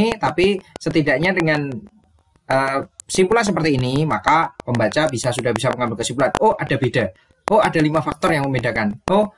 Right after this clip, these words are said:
faktor ini yang cenderung lebih ke Indonesia, faktor ini cenderung lebih ke Singapura." Nah, seperti itu, eh, secara singkat, teman-teman, secara singkat, eh, abstrak gitu.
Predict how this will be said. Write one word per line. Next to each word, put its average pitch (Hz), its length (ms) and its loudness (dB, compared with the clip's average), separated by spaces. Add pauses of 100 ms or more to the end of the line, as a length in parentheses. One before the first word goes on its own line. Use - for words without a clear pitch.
(120)
faktor - 400 2
ini 175 320 4
yang 131 240 -2
cenderung 143 400 0
lebih 135 160 -2
ke 147 80 -4
Indonesia, 139 560 2 (240)
faktor 143 320 -2
ini 151 240 0
cenderung 139 560 -4
lebih 117 240 -4
ke 120 140 -6 (180)
Singapura." 101 640 -4 (640)
Nah, 139 80 4
seperti 165 480 0
itu, 220 240 4 (320)
eh, 156 320 2
secara 160 320 0
singkat, 170 320 -2
teman-teman, 160 560 -2
secara 135 240 -2
singkat, 156 480 0
eh, 117 400 -4 (1000)
abstrak - 560 0
gitu. 101 240 -6